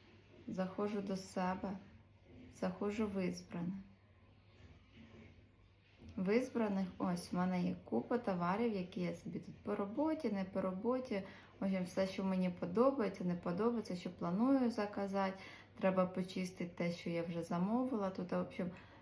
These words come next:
всі товари, в общем, те, що я подобавляла, що я хочу, я все сюди зберегла собі. Після того, як ми перейшли на Letyshoп, ми вибираємо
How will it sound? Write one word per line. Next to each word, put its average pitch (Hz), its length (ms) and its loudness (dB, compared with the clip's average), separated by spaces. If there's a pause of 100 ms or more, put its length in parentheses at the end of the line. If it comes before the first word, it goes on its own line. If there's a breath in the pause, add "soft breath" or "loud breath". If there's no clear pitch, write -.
(120)
всі - 260 4
товари, 214 560 4
в 190 60 0
общем, 185 400 0 (120)
те, 208 200 6
що 202 160 -4
я 180 140 2
подобавляла, 175 920 2
що 180 180 -2
я 170 160 0
хочу, 185 680 -4 (540 loud breath)
я 180 240 0
все 190 500 -2
сюди 180 340 -4
зберегла 180 720 2
собі. - 460 -6 (920 loud breath)
Після 202 220 0
того, 214 260 2
як 185 200 2
ми 180 180 2
перейшли 180 400 -2
на 202 180 0
Letyshoп, 196 640 -2 (520 loud breath)
ми 208 200 6
вибираємо 202 640 4